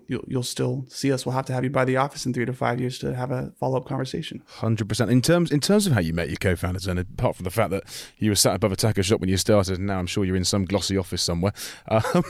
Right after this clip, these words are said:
Speaker 2: <laughs> how did you come about meeting them?
Speaker 1: Yeah, so the team, when they were building out, um, when the founders were building out this founding team around this idea of creating digital identity,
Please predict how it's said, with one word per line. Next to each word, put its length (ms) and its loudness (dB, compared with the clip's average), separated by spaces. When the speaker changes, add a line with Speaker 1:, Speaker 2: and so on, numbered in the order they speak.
Speaker 2:
<laughs> 220 2
how 160 4
did 180 0
you 60 -2
come 160 4
about 260 -2
meeting 360 0
them? 180 -4
Speaker 1:
Yeah, 280 4
so 640 6
the 120 4
team, 560 2
when 140 2
they 100 4
were 120 6
building 340 2
out, 240 0
um, 340 -2
when 180 2
the 60 0
founders 500 0
were 80 -2
building 380 -2
out 280 -2
this 140 -4
founding 380 0
team 360 -4
around 240 2
this 160 2
idea 480 -6
of 180 -6
creating 400 -2
digital 300 -2
identity, 560 -2